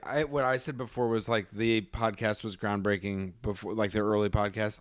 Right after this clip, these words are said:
I think this is now also groundbreaking 'cause we're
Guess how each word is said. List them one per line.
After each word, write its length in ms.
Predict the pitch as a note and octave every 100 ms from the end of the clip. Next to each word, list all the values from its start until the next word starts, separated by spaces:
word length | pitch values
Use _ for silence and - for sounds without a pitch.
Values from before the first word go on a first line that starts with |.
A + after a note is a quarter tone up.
| -
I 140 | C3
think 280 | D#3+ E3 G#2
this 240 | B2+ D3+ B2
is 180 | A2+ G#2
now 420 | A2 A2 G#2 G2+
also 260 | G#2+ B2 C3+
groundbreaking 640 | B2 A2+ G2+ G2 G2 F#2 - - - - _ _ _
'cause 200 | - B2
we're 300 | A2+ C3+ D#3